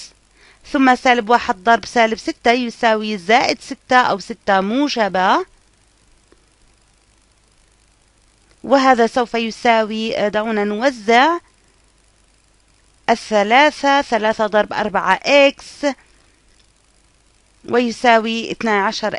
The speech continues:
إكس، ثم ثلاثة ضرب ستة يساوي ثمانية عشر،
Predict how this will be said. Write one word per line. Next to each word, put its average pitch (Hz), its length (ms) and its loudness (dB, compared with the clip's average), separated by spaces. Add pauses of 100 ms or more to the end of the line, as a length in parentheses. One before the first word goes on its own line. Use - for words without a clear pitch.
إكس، 226 300 0 (180)
ثم 226 300 0
ثلاثة 214 440 -2
ضرب 202 220 -2
ستة - 320 -8
يساوي 214 380 -4
ثمانية 208 500 -4
عشر، 254 560 2